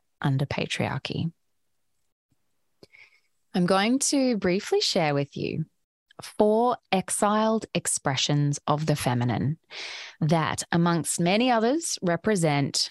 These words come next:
the stigmatized bad girl body. And in the class I'm teaching in a couple of weeks,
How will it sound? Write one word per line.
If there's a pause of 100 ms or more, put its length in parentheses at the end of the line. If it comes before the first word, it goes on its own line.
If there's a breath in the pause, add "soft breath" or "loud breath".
the
stigmatized
bad
girl
body. (1200 loud breath)
And
in
the
class
I'm
teaching
in
a
couple
of
weeks,